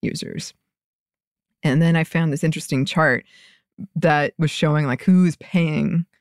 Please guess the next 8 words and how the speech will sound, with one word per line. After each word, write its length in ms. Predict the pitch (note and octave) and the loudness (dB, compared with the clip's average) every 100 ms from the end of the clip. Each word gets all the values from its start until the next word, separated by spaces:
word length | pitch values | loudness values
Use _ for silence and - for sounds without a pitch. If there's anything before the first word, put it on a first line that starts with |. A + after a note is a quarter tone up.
| _ _ | _ _
for 460 | - F3 D#3+ D3+ D3 | -4 0 2 2 -2
the 120 | D3+ | -4
dating 320 | C#3+ B2+ C#3 | -2 0 0
apps. 400 | A#2 - - - - _ _ - | -2 -6 -8 -18 -20 _ _ -2
And 140 | D#3+ - | 0 2
actually, 960 | E4+ G4 - A3+ F3 E3 D#3+ D#3 F3 _ _ | 0 -2 -2 2 2 2 2 0 -4 _ _
it's 360 | D#3+ F#3 F#3+ - _ _ _ _ _ _ _ _ - | 0 0 0 -12 _ _ _ _ _ _ _ _ -4
largely 580 | D#3 F3 D4 - G4+ | 2 2 2 0 0